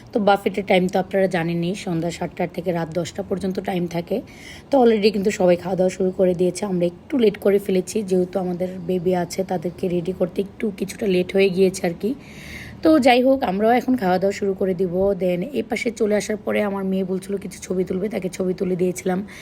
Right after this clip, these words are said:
তারপর আমরা দেখছিলাম যে কোথায় বসলে আমাদের জন্য ভালো হবে আর কি, যেহেতু বেবিদেরকে নিয়ে বসবো,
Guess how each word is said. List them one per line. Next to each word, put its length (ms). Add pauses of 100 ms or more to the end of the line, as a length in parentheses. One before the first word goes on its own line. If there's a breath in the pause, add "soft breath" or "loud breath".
(280 loud breath)
তারপর 280
আমরা 280
দেখছিলাম 480
যে 120
কোথায় 320
বসলে 340
আমাদের 320
জন্য 200
ভালো 320
হবে 220
আর 60 (100)
কি, 80
যেহেতু 280
বেবিদেরকে 520
নিয়ে 160
বসবো, 480